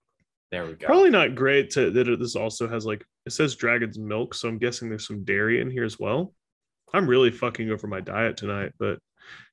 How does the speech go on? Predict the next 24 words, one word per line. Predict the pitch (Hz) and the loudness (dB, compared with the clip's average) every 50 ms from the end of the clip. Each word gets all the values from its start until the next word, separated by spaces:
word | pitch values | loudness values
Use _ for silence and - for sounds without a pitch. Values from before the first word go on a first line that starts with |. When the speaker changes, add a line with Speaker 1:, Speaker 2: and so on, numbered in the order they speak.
| - | -4
Speaker 2:
'cause | - 135 | 0 2
I, | 139 143 143 - | 2 4 4 4
before | 127 131 120 - 147 139 | 4 2 2 2 2 2
I | 135 127 | 4 2
got | 117 120 117 120 | 2 2 0 0
here, | 117 120 113 107 | 0 0 0 0
I | 107 | 0
went | 104 107 107 | -2 -4 -4
out, | 104 104 104 - - _ _ - 117 | -4 -4 -6 -6 -10 _ _ -8 -6
uh, | 113 110 104 | -4 -4 -4
with | 107 107 - | -4 -6 -6
a | 120 | -6
couple | - 123 113 110 107 | -6 -6 -6 -6 -6
friends | - 113 110 107 107 107 | -6 -6 -6 -6 -4 -4
and | 110 104 101 | -6 -4 -2
got, | 104 104 101 - | -2 -4 -4 -4
like, | - 107 101 - - | -4 -6 -6 -4 -4
um, | 107 104 101 101 98 98 107 - _ _ _ _ _ _ _ _ - - _ _ _ - | -4 -4 -4 -6 -8 -12 -14 -16 _ _ _ _ _ _ _ _ -20 -20 _ _ _ -10
a | 110 | -10
peach | - - - 123 117 - - | -6 -2 -2 0 0 -2 -2
Long | 120 113 110 104 | -4 -4 -4 -2
Island. | 101 101 107 113 120 120 123 123 120 - - _ _ _ _ _ _ _ _ _ _ _ _ _ _ _ _ _ _ _ _ _ _ _ - 107 | -2 -2 0 0 0 -2 -2 -4 -8 -12 -16 _ _ _ _ _ _ _ _ _ _ _ _ _ _ _ _ _ _ _ _ _ _ _ -6 -2
Speaker 1:
Ooh. | 113 123 127 135 123 107 95 87 85 | 2 4 4 4 4 4 2 0 -2
Speaker 2:
Uh, | 82 | -4